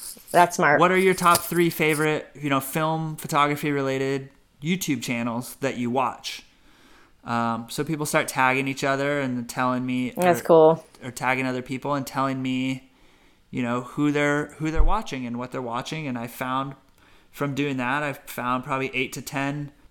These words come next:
Speaker 2: channels that I had no idea existed, and now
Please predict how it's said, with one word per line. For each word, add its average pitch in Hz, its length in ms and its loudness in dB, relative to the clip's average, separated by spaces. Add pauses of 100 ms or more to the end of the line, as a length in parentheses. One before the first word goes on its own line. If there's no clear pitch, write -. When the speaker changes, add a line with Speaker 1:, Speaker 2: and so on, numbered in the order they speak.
(180)
Speaker 2:
channels 185 540 0
that 147 160 2
I 143 100 -2
had 170 240 2
no 170 160 2
idea 175 380 2
existed, 151 540 -2
and 135 300 -6
now 143 460 2